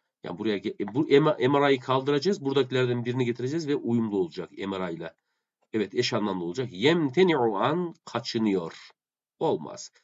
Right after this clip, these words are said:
Tenavelu, yiyor. Olmaz. Yeş'uru, hissediyor. Olmaz.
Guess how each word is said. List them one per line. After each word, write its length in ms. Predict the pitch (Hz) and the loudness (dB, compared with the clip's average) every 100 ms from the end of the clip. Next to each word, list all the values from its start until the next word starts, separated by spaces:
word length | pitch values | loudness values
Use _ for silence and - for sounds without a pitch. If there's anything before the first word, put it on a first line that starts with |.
| _ _ - | _ _ -4
Tenavelu, 680 | 117 139 180 156 143 170 | 2 6 6 6 4 4
yiyor. 640 | 147 120 131 101 104 131 - _ - | 2 0 2 2 2 -2 -12 _ -2
Olmaz. 520 | 107 82 82 117 - - _ _ | 0 0 -4 -6 -10 -18 _ _
Yeş'uru, 760 | - 120 160 104 92 123 110 90 110 | -2 0 2 0 0 2 0 -4 -6
hissediyor. 600 | - 107 95 95 101 101 - | -6 -4 -4 -2 -2 -2 -8
Olmaz. 600 | - 104 90 107 156 - | -2 -2 0 -2 -4 -8